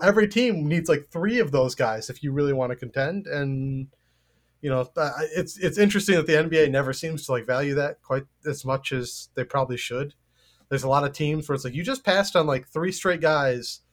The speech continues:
who could have been, you know, just, like, a legitimate rotational playoff player to, like, try and get upside. It's the fifty-fourth pick, my dude. What are you <laughs> doing?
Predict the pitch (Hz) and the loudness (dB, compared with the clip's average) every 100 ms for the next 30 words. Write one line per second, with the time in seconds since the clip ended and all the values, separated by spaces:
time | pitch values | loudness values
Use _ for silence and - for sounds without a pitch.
0 | _ _ _ 151 143 170 170 139 165 151 | _ _ _ -8 0 2 2 6 6 6
1 | 147 139 139 _ _ _ _ - 147 127 | 4 0 -6 _ _ _ _ -6 -2 -2
2 | 113 - _ _ - 170 170 170 170 143 | -4 -10 _ _ -2 2 4 8 6 6
3 | 143 170 170 165 - _ _ _ _ _ | 2 4 6 4 4 _ _ _ _ _
4 | _ _ 147 147 160 156 156 147 135 131 | _ _ 4 6 6 2 2 0 0 -2
5 | 147 147 123 - 123 110 104 104 _ _ | 2 2 2 0 -2 -2 -6 -10 _ _
6 | _ - - 135 - _ - - 151 151 | _ -4 2 2 0 _ -2 4 4 4
7 | 151 - 151 - - 135 120 113 110 _ | 2 0 -8 -4 2 2 2 -4 -8 _
8 | _ _ _ _ - 175 - 170 151 214 | _ _ _ _ -4 -2 0 0 4 4
9 | 214 180 190 170 - 185 151 127 139 151 | 4 0 2 2 2 0 0 0 0 0
10 | 139 143 185 202 202 208 - | 0 4 6 6 8 6 4